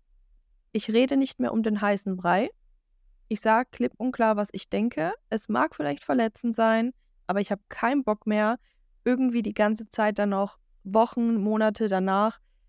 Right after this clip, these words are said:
wieder damit anzukommen, wieder versuchen, ein klärendes Gespräch zu führen oder irgendwelche unnötigen Diskussionen zu haben." Und das mache ich mittlerweile in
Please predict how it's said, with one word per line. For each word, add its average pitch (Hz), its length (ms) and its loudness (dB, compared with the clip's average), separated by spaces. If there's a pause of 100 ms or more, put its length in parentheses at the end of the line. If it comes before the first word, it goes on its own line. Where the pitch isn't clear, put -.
(300)
wieder 240 320 2
damit 202 320 -2
anzukommen, 208 640 -2
wieder 240 180 2
versuchen, 214 380 -2
ein 208 40 -2
klärendes 214 440 0
Gespräch - 400 -2
zu - 120 -6
führen 214 340 0
oder 190 320 0 (320)
irgendwelche 233 480 2
unnötigen 226 440 2
Diskussionen 214 580 0
zu 180 160 -4
haben." 180 400 0 (600)
Und 208 260 0 (100)
das 214 120 -4
mache 214 240 2
ich 214 100 -6
mittlerweile 196 840 2 (680)
in 196 380 0